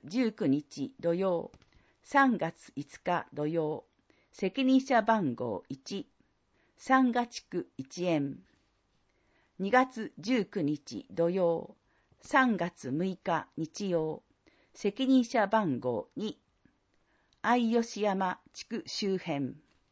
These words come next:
二月二十日金曜、三月六日日曜。責任者番号四。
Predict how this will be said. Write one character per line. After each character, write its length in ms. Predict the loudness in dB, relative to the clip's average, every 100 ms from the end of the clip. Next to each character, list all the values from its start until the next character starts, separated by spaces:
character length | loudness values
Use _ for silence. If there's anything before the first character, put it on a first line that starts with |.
| _ _ _ _ _ _ _
二 100 | -2
月 400 | 0 0 -2 -12 -10
二 100 | -12
十 160 | -12 -2
日 240 | -2 -2 -6
金 320 | -8 -4 -2 0
曜、 380 | -2 -4 -8 _ _ _ _ _
三 380 | 0 4 4 2
月 340 | -2 -10 -12 -6
六 240 | -4 -4 -4
日 220 | -4 -4
日 360 | -8 -8 -8 -4
曜。 340 | -2 -4 -6 -16 _ _ _ _ _
責 320 | -8 -6 -2 4
任 180 | 4 4
者 240 | 2 2
番 320 | 2 0 0
号 260 | -2 -6 -6
四。 380 | -2 -2 -2